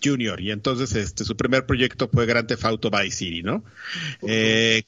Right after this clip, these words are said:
Speaker 1: lo hizo también que para el siguiente proyecto le dijeron, "Bueno, güey, vas a ser, ser senior mission designer."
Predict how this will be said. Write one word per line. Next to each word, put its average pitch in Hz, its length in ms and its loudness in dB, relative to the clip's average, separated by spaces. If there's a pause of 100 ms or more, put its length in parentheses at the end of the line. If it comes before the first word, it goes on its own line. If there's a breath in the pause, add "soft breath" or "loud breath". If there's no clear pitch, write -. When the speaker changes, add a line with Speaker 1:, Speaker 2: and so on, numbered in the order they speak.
(120)
Speaker 1:
lo 139 200 6
hizo 214 200 4
también 170 400 2
que 170 160 -2
para 120 180 0
el 117 80 -2
siguiente 131 320 -2
proyecto 135 380 -2
le 123 60 0
dijeron, 123 200 2
"Bueno, 131 220 2
güey, 110 100 0
vas 135 140 -2
a 156 60 -4
ser, 170 320 2
ser 156 480 -2
senior 247 760 2
mission 147 340 0
designer." 104 560 0